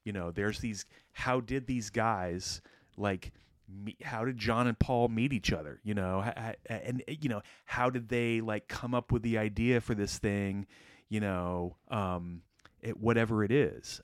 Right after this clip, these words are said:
Um, have I told you about the, the Motley Crue movie and book?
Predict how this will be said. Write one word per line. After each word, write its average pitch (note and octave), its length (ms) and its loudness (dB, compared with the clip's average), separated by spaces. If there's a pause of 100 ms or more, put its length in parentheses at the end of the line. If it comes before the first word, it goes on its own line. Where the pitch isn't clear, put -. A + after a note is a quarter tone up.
Um, F#2 460 -8
have G#2 160 -12
I C#3+ 60 -6
told E3+ 280 -6
you E3 40 -4
about D3+ 200 -4
the, G#2+ 120 -2 (160)
the G#2+ 80 -6
Motley A2+ 300 -2
Crue A#2+ 420 -2 (1700)
movie A#2 600 2 (640)
and F#2+ 180 -4
book? G#2 320 2